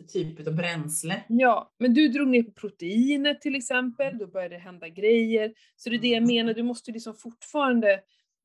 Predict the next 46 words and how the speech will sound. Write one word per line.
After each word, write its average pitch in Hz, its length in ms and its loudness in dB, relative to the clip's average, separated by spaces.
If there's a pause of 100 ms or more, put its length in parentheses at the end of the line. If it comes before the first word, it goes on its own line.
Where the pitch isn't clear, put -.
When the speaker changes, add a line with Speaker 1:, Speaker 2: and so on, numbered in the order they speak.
(120)
Speaker 2:
göra 214 460 0
saker 185 340 -14
för 190 80 -18
att 185 60 -20
gå 190 80 -14
ner 180 200 -10
i 180 60 -14
vikt. 233 360 -8
Du 202 80 -16
kan 202 140 -16
inte 202 180 -8
bara 208 140 -2
sitta 185 220 -12
hemma 180 340 -18
och, 180 200 -18
och 180 380 -16
äta 190 480 -12 (320)
fett - 340 -6
hela 180 200 -2
dagarna 175 440 -8
och 156 100 -18
tro 185 220 -8
att 170 100 -14
du 180 60 -18
ska 185 120 -16
gå 185 140 -12
ner 170 420 -12
i 180 60 -10
vikt 247 420 -14
av 143 140 -10
det. - 280 -20
För 208 120 -16
Speaker 1:
Mm. 160 280 -20 (100)
Speaker 2:
det 190 80 -20
är 180 40 -16
inte 180 280 -10
så 180 480 -4
riktigt 165 340 -20
det 165 80 -20 (220)
funkar. - 720 -10 (600)
Lite 170 120 -16
Speaker 1:
Nej, 160 80 -12
Speaker 2:
så. - 120 -16 (100)
Speaker 1:
så - 180 -20
är 156 40 -18 (160)
det. 175 60 -20